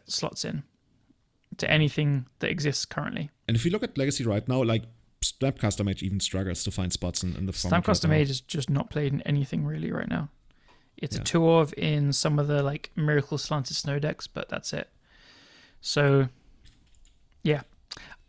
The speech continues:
Speaker 1: I, I don't have too much other than say that I think the card is strong. I think it could see play, but I don't know where yet.
Speaker 2: So for my next card, it's called Wayward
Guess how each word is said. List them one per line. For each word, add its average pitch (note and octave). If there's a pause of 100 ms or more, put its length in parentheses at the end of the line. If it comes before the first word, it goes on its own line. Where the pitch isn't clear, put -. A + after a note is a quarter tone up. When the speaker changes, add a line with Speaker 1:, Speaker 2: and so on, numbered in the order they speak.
(140)
Speaker 1:
I, -
I E3
don't F3+
have D#3
too -
much D#3+
other D#3
than D3
say D#3
that C#3+
I C#3
think F3+
the C#3+
card E3+
is D3+
strong. D3+
I -
think D3
it -
could C#3+
see D3
play, C#3+ (540)
but C#3
I C#3+
don't C#3+
know C#3
where C3
yet. C#3 (260)
Speaker 2:
So C#3+
for D3
my F#3
next E3+
card, A2+
it's -
called E3
Wayward C#3+